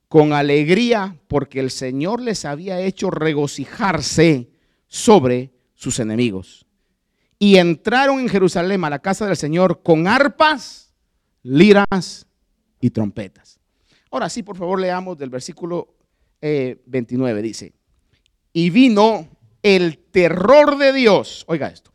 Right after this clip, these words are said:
"y vino el terror de Dios sobre todos los reinos de aquellas tierras, cuando oyeron que el Señor había peleado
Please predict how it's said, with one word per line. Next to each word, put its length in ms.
"y 140
vino 340
el 160
terror 500
de 120
Dios 540
sobre 440
todos 380
los 140
reinos 840
de 220
aquellas 560
tierras, 720
cuando 600
oyeron 640
que 240
el 120
Señor 520
había 320
peleado 960